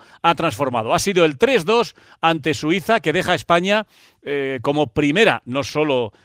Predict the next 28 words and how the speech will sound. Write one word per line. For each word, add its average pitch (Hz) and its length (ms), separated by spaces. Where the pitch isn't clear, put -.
de 127 160
su 127 160
grupo, 156 280
de 117 140
cara 147 220
a 143 40
la 143 80
uefa 135 240
Nation 135 300
League, 214 160
que 135 140
ya 147 120
lo 143 120
fuimos 170 440
después 127 320
de 143 80
haber 135 160
ganado 135 260
a 131 40
Dinamarca 127 680
el 131 220
viernes, 180 420
sino 165 260
como 170 320
primera 180 420
del 214 160
ranking 208 380
fifa. 123 400